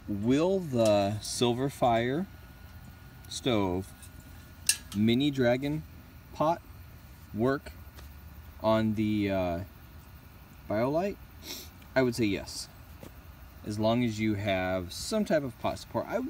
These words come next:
I don't really recommend using the, uh, basket. I do like the basket a lot, but the basket, if it gets too hot,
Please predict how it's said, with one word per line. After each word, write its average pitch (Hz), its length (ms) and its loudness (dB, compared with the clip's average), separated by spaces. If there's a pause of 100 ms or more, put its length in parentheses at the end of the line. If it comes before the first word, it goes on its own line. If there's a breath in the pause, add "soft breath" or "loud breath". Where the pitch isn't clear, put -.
(120)
I 202 80 2
don't 240 340 0
really 180 280 6
recommend 117 720 0
using 110 540 0 (880 loud breath)
the, 107 280 2
uh, 85 300 0 (260)
basket. 113 460 2
I 120 80 2
do 120 200 0
like 160 320 2
the 139 80 -2
basket 127 400 0
a 120 40 0
lot, 113 380 0
but 107 220 0
the 110 60 -2
basket, 147 480 2
if 127 80 -2
it 120 60 -6
gets 113 200 -2
too 131 220 0
hot, 107 360 -2